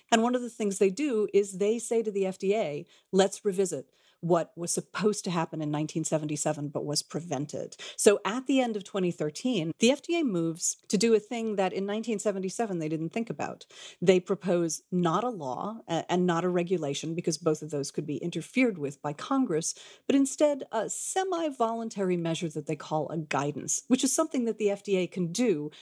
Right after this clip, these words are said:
without any of the other branches of government touching it. So they put forth a set of guidances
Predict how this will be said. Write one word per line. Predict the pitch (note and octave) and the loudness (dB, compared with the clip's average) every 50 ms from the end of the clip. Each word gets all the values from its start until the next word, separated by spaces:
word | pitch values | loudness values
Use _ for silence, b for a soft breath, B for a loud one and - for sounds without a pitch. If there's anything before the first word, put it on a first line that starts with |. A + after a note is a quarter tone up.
| B B | B B
without | - G3+ G#3 G3+ G3+ G3+ | 2 4 4 4 2 0
any | - G3+ G#3 G3+ | -4 -6 -2 -2
of | G3 F#3 F3+ | -2 -2 -2
the | F#3+ F3+ | -2 -2
other | E3+ D#3+ E3+ | -2 -2 -6
branches | D3+ D3 F3 D#3+ E3 E3+ - F#3 - - | -6 -4 -2 -2 -2 -2 -2 -4 -4 -4
of | D3+ E3 D#3+ | -6 -6 -4
government | - F3+ F#3 F#3 F#3 E3 D3+ D3 C3+ C3+ - b b b b b | -2 -2 0 0 0 -2 -2 -2 -4 -8 -10 b b b b b
touching | - - G#3+ - - C#3+ A2+ | 0 0 0 0 0 -4 -4
it. | D#2+ - - - _ B B B B B B B | -6 -12 -16 -20 _ B B B B B B B
So | B - F#3 | B 4 4
they | E3+ | 4
put | E3 - - C#4 C4 - | 4 2 -2 -2 -2 -2
forth | - - A#3 G3+ G3 F#3 - | 0 2 2 2 2 0 -4
a | - | -8
set | - - - - A3 A3 | -6 -4 0 0 0 0
of | A3 G3+ F3+ | 0 -4 -4
guidances | - E3+ E3 E3+ E3+ E3 E3 - - - - E3 - - | -4 -2 -2 -2 -2 -4 -6 -6 -6 -6 -4 -4 -4 -4